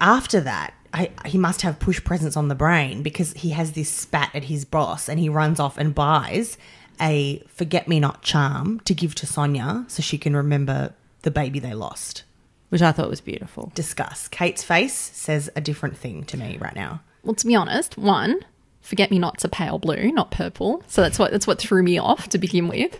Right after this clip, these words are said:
Speaker 3: And I was
Speaker 1: Looked more,
Speaker 3: going,
Speaker 1: it looked more like a pansy.
Speaker 3: It looked like, I thought it was actually a star with a purple <laughs> stone in the middle. And I was like, "What is this cheap bit of tat from Zammels?"
Speaker 1: A plus Zammels reference,
Speaker 3: Yeah,
Speaker 1: I've gotta
Speaker 3: yeah.
Speaker 1: say.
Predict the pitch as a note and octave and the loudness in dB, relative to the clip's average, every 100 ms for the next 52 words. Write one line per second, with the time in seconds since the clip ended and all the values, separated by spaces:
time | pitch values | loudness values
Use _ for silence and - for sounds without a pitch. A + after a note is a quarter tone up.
0 | - - - G#3+ G3+ A3 A3+ A3+ B3 B3+ | -20 -20 -10 0 4 6 6 4 2 6
1 | G3+ E3+ - E3+ D#3+ D3 C#3 C#3 _ _ | 6 6 4 6 4 2 -2 -6 _ _
2 | _ _ _ _ _ _ - G#3+ C4 - | _ _ _ _ _ _ -12 -10 -8 -6
3 | A4 - - A#4+ F4 F#3 - - - - | -2 0 2 2 2 0 -2 -4 -2 -2
4 | - E3 F3+ F#3 - F#3+ - - - G#3+ | 0 2 0 -2 -2 -2 -2 -4 -2 4
5 | G#3 A3 G3+ - - A#3 - A3+ - - | 6 8 6 6 4 4 4 -4 -4 -6
6 | - A#3 B3+ C4+ C4+ A3+ - - G#3 G3 | 4 6 6 6 4 4 2 0 2 2
7 | F3+ - - - - F3+ F#3 E3 F3+ F#3+ | 2 -2 -2 -4 -2 0 2 2 4 4
8 | G3 D4+ - - - - - - - - | 4 2 -2 -4 -8 -8 -8 -14 -18 -20
9 | - - - F3+ B3+ - A3+ G#3+ - D#3+ | -20 -20 -2 6 6 6 6 4 2 4
10 | E3+ D#3+ D3+ D3 C3+ A#2 - G#3 E3 C#3+ | 6 6 4 2 2 0 4 6 8 6
11 | - A#2 G#2 | 6 2 0